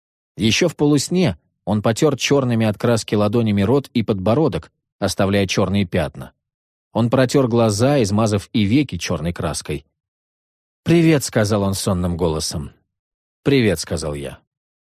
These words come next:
«Мне нравится ваша картина». «А вы видите, что на ней?» «Мне кажется, каждый видит ее по-своему».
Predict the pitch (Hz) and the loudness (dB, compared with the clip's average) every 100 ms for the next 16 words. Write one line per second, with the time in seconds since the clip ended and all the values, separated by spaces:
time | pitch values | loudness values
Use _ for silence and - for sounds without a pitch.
0 | _ 92 113 107 87 95 113 117 117 117 | _ -2 2 2 2 2 2 0 -2 -2
1 | - 127 - - 78 - _ _ _ _ | -2 -4 -4 -6 -6 -10 _ _ _ _
2 | _ _ _ - 107 101 101 160 190 147 | _ _ _ -2 0 2 2 2 0 -2
3 | 98 - 82 76 69 - _ _ _ _ | -2 -2 -4 -6 -10 -16 _ _ _ _
4 | _ _ _ - 90 95 - 98 104 - | _ _ _ -10 -4 -4 -2 -2 -2 -2
5 | 117 107 107 107 107 110 120 139 - 90 | 0 0 0 0 0 0 0 0 -4 -6
6 | 69 67 | -6 -10